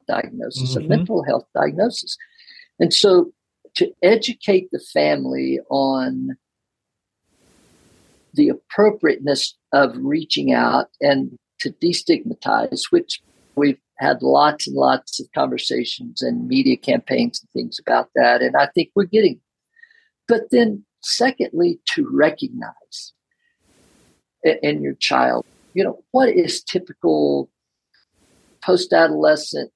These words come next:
Speaker 1: teen, and young adult typical behaviors, and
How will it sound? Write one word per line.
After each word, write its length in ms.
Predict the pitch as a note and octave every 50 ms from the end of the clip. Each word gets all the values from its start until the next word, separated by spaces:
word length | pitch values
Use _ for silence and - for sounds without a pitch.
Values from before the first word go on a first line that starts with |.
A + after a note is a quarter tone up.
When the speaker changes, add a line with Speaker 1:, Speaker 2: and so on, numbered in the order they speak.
| -
Speaker 1:
teen, 580 | - - F3+ E3 D#3+ D#3 D#3 D#3 D#3 D#3 D3 C#3
and 460 | - C#3+ C#3 C#3 C#3 C#3 C#3 C#3 - _ -
young 240 | D3+ D3+ D#3 D#3 D3
adult 500 | C#3+ B2 - _ - - C#3 C3+ - - - - - _ _ _ _ _ _ -
typical 340 | - F#3+ F3+ F3+ - - C#3+
behaviors, 680 | D#3 D3 C3+ B2+ D#3 D3+ D3+ D3 C3+ D3 C#3+ C3 - -
and 340 | - C#3+ D3 D3+ D3 C3+